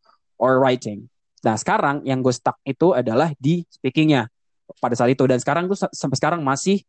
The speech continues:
terus, eh, membangun fluensi itu. Dengan cara apa? Dengan cara membiasakan diri, gitu kan.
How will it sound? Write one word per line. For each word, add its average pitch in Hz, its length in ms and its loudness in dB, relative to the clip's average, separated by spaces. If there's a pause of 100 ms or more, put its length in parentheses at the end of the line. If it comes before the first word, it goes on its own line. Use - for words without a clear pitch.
(180)
terus, 151 480 -2 (160)
eh, 127 160 0
membangun 131 480 2
fluensi 127 420 0
itu. 107 220 -2 (280)
Dengan 123 200 0
cara 160 280 2
apa? 151 280 2 (340)
Dengan 117 160 -4
cara 135 240 2
membiasakan 131 540 0
diri, 135 320 2
gitu 113 180 -8
kan. 110 240 -4